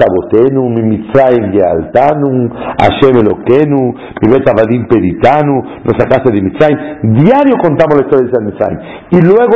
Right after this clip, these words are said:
luego decimos la Amidá. ¿Qué quiere decir? Que aprovechando el contar la historia de Yetziat Mitzrayim,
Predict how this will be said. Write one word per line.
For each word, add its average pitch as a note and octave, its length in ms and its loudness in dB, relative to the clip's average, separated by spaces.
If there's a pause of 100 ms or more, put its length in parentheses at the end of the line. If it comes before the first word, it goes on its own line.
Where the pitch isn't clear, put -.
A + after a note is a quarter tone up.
luego B3 260 2
decimos F#3 280 -4
la F#3+ 100 2
Amidá. G3 480 -2
¿Qué C#3 100 -2
quiere C3+ 300 0
decir? G#2+ 220 -2 (840)
Que D#3+ 80 2
aprovechando C#3+ 1080 0 (320)
el C3+ 200 0
contar C3+ 480 2
la G3 140 2
historia G3 340 0
de D3+ 80 0
Yetziat F#3 240 0
Mitzrayim, A#3 340 0